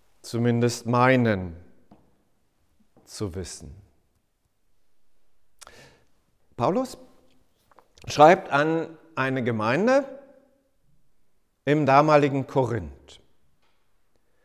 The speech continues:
Korinth war Hafenstadt. Also eine Stadt, wo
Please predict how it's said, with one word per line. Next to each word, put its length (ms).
Korinth 420
war 680
Hafenstadt. 760
Also 220
eine 140
Stadt, 320
wo 320